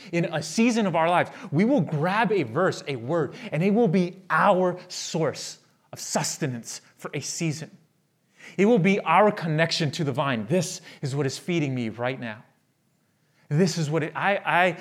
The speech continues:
cannot tell you how many times I have been on the precipice of things that have frightened me, scared me, things may, perhaps I'm stepping into that I feel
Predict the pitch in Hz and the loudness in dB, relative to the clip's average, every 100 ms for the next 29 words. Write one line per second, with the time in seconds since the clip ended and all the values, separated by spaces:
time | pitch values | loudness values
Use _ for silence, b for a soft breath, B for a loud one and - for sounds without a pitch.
0 | B - 190 190 - 185 190 170 156 185 | B -2 0 0 0 2 4 2 2 2
1 | 202 190 180 151 131 151 156 131 165 185 | 0 -2 -2 -4 0 0 0 0 -2 -4
2 | B B 151 135 - 190 185 175 156 131 | B B -4 -4 -2 -4 -4 -6 -6 -4
3 | 165 165 143 123 110 - 143 165 170 170 | -4 -4 -4 -4 -6 -2 0 0 -4 -6
4 | 175 156 - - 156 156 160 170 165 B | -6 -10 -12 -4 -2 -2 -4 -10 -10 B
5 | - 156 135 139 151 151 139 147 139 123 | -4 -2 -2 -2 -4 -4 -2 -2 -2 -8
6 | - 202 165 156 160 160 180 147 120 123 | -2 0 0 0 -2 -2 -4 -2 -2 -2
7 | 147 147 | -2 -2